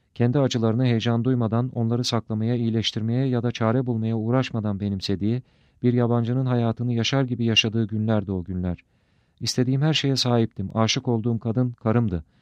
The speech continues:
Ulaşmak istediğim gayeyi şiar edinmiş bir cemiyetin azasıydım ama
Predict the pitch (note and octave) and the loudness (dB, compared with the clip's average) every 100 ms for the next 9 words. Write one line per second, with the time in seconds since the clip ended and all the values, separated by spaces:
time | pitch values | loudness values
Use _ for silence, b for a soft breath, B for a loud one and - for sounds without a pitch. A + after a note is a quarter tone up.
0 | _ A2 A#2 A2+ C3 B2+ - A#2 A2+ A#2 | _ -2 0 0 -2 -4 -4 -2 0 0
1 | A#2 A2 A2+ A#2+ - A#2 B2+ A#2+ G#2 G#2 | 2 2 2 0 0 2 2 2 0 -4
2 | - A2 G2 G#2+ G#2+ G#2+ A#2+ A2 G#2 A2 | -4 -6 -2 -2 0 0 -2 0 0 0
3 | G#2+ B2 G2+ F#2+ A2 C3 | 0 0 -2 0 0 0